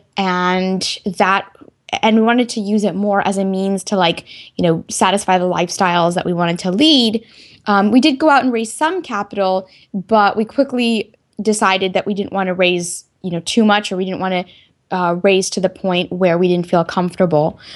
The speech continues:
Um, so at the end of twenty twelve,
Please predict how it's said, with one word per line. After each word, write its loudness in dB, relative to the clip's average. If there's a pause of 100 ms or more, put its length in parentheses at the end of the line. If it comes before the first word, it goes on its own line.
(220)
Um, 2
so 2 (100)
at -2
the -6
end 0 (100)
of -2 (280)
twenty -2
twelve, 2